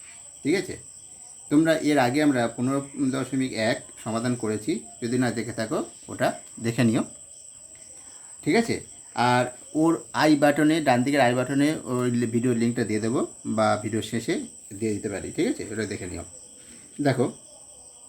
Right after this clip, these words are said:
তাহলে শুরু করা যাক। একুশের দাগে ওই প্রথমে যে অঙ্কটা আছে, দেখো, বলেছে একটা সমবাহু ত্রিভুজের প্রতিটি বাহুর দৈর্ঘ্য চার সেমি হলে ত্রিভুজটির উচ্চতার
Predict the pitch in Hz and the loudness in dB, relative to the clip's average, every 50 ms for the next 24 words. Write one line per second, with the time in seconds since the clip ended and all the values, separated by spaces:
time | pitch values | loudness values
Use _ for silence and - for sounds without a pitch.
0 | - - - 139 147 147 156 147 - - 156 147 160 156 156 135 113 107 113 135 | -20 -18 -10 -2 0 0 0 0 -2 -4 -2 -2 0 2 2 2 2 2 0 0
1 | 143 - 151 139 135 - 180 - 196 180 175 156 127 113 113 131 151 147 143 135 | -2 0 -2 -2 0 0 0 2 2 0 2 2 0 2 2 0 0 -2 -4 -4
2 | - 147 143 147 156 156 160 156 156 131 120 120 117 131 127 131 113 101 - 107 | -2 -2 0 2 2 0 0 0 0 0 0 0 0 -2 0 0 0 0 -2 -4
3 | 90 95 90 120 139 - - - 135 127 131 147 143 147 123 107 113 147 - - | -6 -6 -4 -4 -4 -4 -6 -6 -4 0 0 0 0 0 0 0 -2 -4 -6 -10
4 | _ _ - - _ - 120 117 - - 147 143 - 123 127 131 135 143 147 156 | _ _ -20 -20 _ -8 -8 -6 -2 -2 -4 -2 0 0 2 4 4 4 2 2
5 | 151 156 156 147 127 104 104 104 117 - - - - _ _ _ _ - 127 120 | 0 0 0 0 0 0 0 -2 -2 -2 -4 -10 -20 _ _ _ _ -6 -6 -6
6 | 120 - 143 151 156 147 127 127 123 127 139 147 139 143 143 143 147 156 165 160 | -2 -2 -2 0 0 0 2 2 2 2 2 0 0 2 0 0 2 0 -2 -2
7 | - 110 101 101 - - 107 101 110 107 98 98 90 90 117 160 - - - _ | 0 -2 -2 -2 -4 -6 -4 -4 -2 -4 -4 -6 -6 -6 -6 -6 -6 -10 -18 _
8 | _ - _ - - 127 120 131 123 - 160 165 156 - - 123 117 - - 135 | _ -20 _ -8 -4 -2 0 0 0 0 0 0 0 -2 -4 -6 -6 -4 -4 -6
9 | 123 - 147 | -2 -2 -4